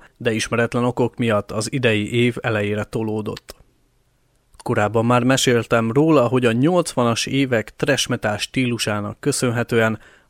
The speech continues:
amit olyan zenekarok hívtak életre, mint a Slayer, a Venom vagy a Death, kialakult egy másfajta zenei irányzat is. Ez pedig nem más, mint a death metal,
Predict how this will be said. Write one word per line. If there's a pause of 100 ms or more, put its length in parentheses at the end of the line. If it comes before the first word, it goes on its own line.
amit
olyan
zenekarok
hívtak
életre,
mint
a
Slayer,
a
Venom (140)
vagy
a
Death, (300)
kialakult
egy
másfajta
zenei
irányzat
is. (460)
Ez
pedig
nem
más,
mint
a
death
metal,